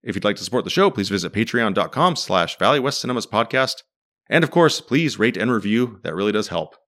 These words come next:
I'm your host, Aaron. I was joined today by Tara.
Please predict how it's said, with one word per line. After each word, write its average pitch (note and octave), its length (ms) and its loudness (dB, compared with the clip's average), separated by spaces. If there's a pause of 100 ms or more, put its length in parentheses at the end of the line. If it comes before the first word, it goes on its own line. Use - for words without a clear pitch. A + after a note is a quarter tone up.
(760)
I'm G#2 160 2
your G#2 80 2
host, G#2+ 180 0
Aaron. F3 460 0
I - 80 -6
was F2+ 180 -2
joined G2 220 -2
today F#2+ 220 -2
by F2 240 0
Tara. G#3 520 0